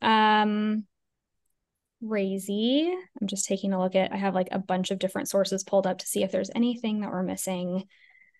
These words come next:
Um, it sounds like a lot, uh, but I think just sticking to those, those three we mentioned. So setting, with ConvertKit specifically, setting up a verified sending domain,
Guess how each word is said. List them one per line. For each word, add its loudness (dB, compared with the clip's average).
Um, 2
it 8
sounds 8
like 10
a 8
lot, 6
uh, 4
but 0
I 2
think 2
just 2
sticking 0
to 2
those, 2
those 0
three 0
we 4
mentioned. 0
So 2
setting, 2
with 0
ConvertKit 4
specifically, 2
setting 6
up 4
a 6
verified 6
sending 0
domain, 0